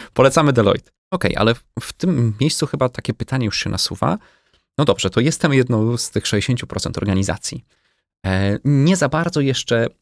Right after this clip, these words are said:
może tak podświadomie operacjonalizujemy strategię, nie mamy funkcji albo ludzi odpowiedzialnych tak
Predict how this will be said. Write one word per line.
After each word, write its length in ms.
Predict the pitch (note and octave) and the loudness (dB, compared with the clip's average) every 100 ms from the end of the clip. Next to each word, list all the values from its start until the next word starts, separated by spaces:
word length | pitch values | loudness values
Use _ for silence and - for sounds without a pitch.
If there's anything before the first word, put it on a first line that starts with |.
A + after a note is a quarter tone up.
| _ _ | _ _
może 360 | C3+ A#3+ F#3+ - | 2 2 2 0
tak 200 | G2+ _ | -4 _
podświadomie 1120 | - - - - F2+ - F#2 A2 C#3 F3+ A#3 C4+ _ _ | -6 -4 -4 -4 -6 0 2 2 2 2 0 -2 _ _
operacjonalizujemy 880 | - F#2+ F2 - F#2 F2+ G2 G#2 C#3+ | -4 0 0 0 -2 -2 0 0 0
strategię, 480 | - D3 - D3+ D3 | -2 -4 -4 -2 0
nie 140 | B2 | 2
mamy 220 | B2+ E3 | 2 0
funkcji 580 | B2 - C#3+ - - F2+ | -2 -2 -2 -4 -6 -6
albo 200 | F#2 F2+ | -4 0
ludzi 180 | A#2 A#2+ | 2 2
odpowiedzialnych 580 | G2 - F#2 F#2+ G2+ F#2+ | -2 -4 -2 -2 -2 -6
tak 280 | - - | -12 -20